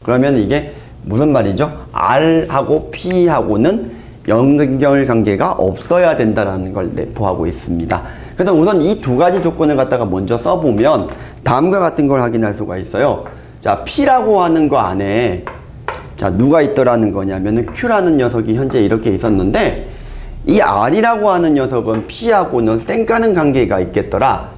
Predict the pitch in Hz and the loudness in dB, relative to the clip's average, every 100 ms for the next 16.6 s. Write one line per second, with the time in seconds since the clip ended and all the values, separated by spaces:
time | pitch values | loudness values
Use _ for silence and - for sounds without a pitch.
0 | - 107 120 151 - 311 330 330 262 139 | -2 0 2 0 0 0 4 4 4 2
1 | 127 120 120 98 80 73 69 - - - | 2 0 -2 -2 -2 -2 -4 -10 -16 -16
2 | - - - - - - 120 95 117 156 | -14 -14 -14 -14 -6 0 0 2 2 4
3 | 240 - 262 269 240 190 196 196 180 190 | 0 2 2 4 2 4 2 2 -2 0
4 | 170 147 127 135 202 190 185 156 147 - | 0 0 -2 0 0 0 0 0 -2 -2
5 | 214 202 202 190 190 190 175 156 170 175 | 0 0 2 0 2 2 2 0 0 0
6 | 185 127 120 110 104 - 90 104 101 - | 0 0 0 0 -2 0 0 2 0 -4
7 | - - - 131 139 156 151 139 127 107 | -12 -10 -4 0 0 0 0 0 0 0
8 | 92 90 101 - 95 - - - - 117 | 0 0 0 -2 -4 -8 -16 -18 -6 0
9 | 123 120 92 - - 73 76 - - - | 2 2 0 -2 -6 -4 -2 -4 -2 0
10 | 233 - - - - - - - - - | 0 -2 -10 -14 -14 -14 -14 -14 -8 0
11 | 127 131 262 294 214 135 214 143 - - | 2 4 4 4 2 2 2 0 -4 -14
12 | - - - 107 170 208 208 175 147 131 | -20 -20 -2 2 4 4 2 2 2 2
13 | 113 104 101 131 95 113 82 110 165 180 | 2 0 -2 -2 -2 -2 -2 0 0 0
14 | 120 226 202 233 233 220 185 180 156 156 | 0 0 0 0 -2 -6 -2 2 4 2
15 | 196 185 180 175 180 156 104 120 165 156 | 0 -2 -2 -2 -2 2 2 2 2 2
16 | 120 104 98 196 117 - | 0 0 0 0 -2 -6